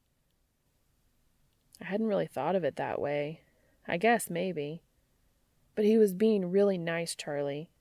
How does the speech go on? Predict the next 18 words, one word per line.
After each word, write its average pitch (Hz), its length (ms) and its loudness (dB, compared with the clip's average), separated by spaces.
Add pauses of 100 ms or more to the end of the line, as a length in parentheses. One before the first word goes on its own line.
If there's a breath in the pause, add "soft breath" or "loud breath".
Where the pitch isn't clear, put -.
(340)
inviting 190 480 6
me 180 140 0
to 165 100 -8
family 180 380 -2
Thanksgiving, 160 760 -4
like 180 180 -4
I 196 100 6
was 190 160 2
a 185 80 2
real 196 280 6
boyfriend 180 580 -2
and 165 100 -8
not 175 200 -4
just 175 200 -6
a - 60 -8
piece 170 260 -6
of - 80 -10
ass. 165 520 -6